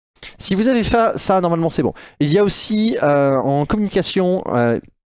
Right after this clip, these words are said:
et en équipe ça va être principalement de la communication,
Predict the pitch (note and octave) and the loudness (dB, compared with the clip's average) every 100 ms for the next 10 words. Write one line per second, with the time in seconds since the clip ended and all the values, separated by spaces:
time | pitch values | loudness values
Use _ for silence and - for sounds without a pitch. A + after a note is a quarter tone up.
0 | _ _ - A#2+ G#2 - A#2 A#2 - - | _ _ -2 -2 -2 -4 -2 -2 -2 -2
1 | A2+ G#2+ - - C#3 - A#2+ A#2 A2+ A#2+ | 0 -2 -4 -6 -6 -2 -2 0 -2 -2
2 | G#2+ A2+ G#2+ - | -4 -4 -2 -4